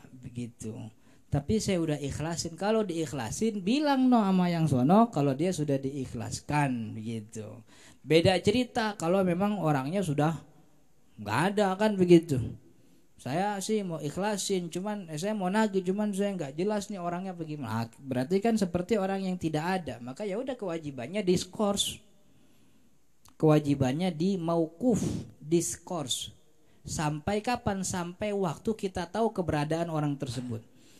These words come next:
Ketika kita tahu keberadaan orang tersebut, kita muncul lagi kewajiban nagih, kita tagih lagi. Tapi kalau memang sudah capek nagih kemudian diikhlaskan, itu juga dibilangin.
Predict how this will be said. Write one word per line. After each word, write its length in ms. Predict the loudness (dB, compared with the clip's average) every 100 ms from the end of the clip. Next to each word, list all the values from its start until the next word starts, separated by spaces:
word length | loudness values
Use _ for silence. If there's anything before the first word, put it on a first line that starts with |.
| -20 -2
Ketika 320 | 0 2 2
kita 320 | 0 -2 0
tahu 160 | 2 2
keberadaan 560 | 2 2 4 4 4
orang 240 | 2 0 -2
tersebut, 560 | -4 2 4 4 2
kita 320 | -8 -6 -6 -6
muncul 400 | 0 0 0 0
lagi 240 | 0 -2 -2
kewajiban 800 | 0 0 -2 -2 -4 -4 -10 -6
nagih, 480 | -4 -2 -2 -6
kita 240 | -6 -6 -8
tagih 400 | -6 -2 2 2
lagi. 400 | 0 -4 -14 -18 -20 -20 -8
Tapi 320 | 0 0 0
kalau 240 | -2 0 0
memang 240 | 0 0
sudah 480 | -2 0 0 0 -2
capek 480 | -4 -4 2 2 2
nagih 400 | 0 0 -2 -2
kemudian 240 | 2 4
diikhlaskan, 720 | 4 -2 -2 -2 0 -2 -4
itu 160 | -2 -2
juga 240 | 0 -2
dibilangin. 960 | -4 -6 -6 -2 2 4 4 6 4